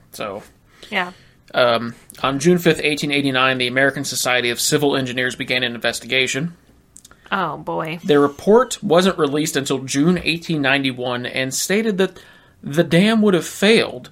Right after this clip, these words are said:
Speaker 1: regardless of any modifications made to it. This has since been dismissed.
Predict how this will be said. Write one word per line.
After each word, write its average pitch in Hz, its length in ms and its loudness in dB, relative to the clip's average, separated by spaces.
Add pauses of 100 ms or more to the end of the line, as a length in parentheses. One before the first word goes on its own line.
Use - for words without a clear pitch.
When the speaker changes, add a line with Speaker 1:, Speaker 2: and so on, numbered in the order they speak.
(120)
Speaker 1:
regardless 156 580 2
of 131 140 -4
any 127 160 -2
modifications 120 800 -4
made 180 240 0
to - 200 -8
it. - 140 -14 (800)
This 107 320 -10
has 107 100 -10
since 117 200 -8
been 120 160 -8
dismissed. 131 560 -4